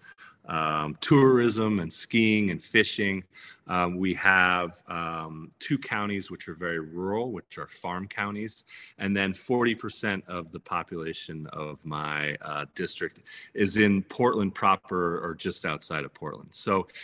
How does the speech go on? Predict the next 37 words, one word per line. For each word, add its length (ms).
it's 160
a 60
really 520
interesting 720
combination. 880
Uh, 160
it's, 220
it's, 280
it's, 280
it's 200
kind 200
of 80
a 140
tiny, 800
uh, 400
it 140
looks 320
a 40
little 260
bit 120
like 200
America 540
in 140
general. 440
So 180
you, 160
you 120
get 140
a 60
little 200
piece 360
of, 100
of, 360
of 240
three 160
very 300
distinct 440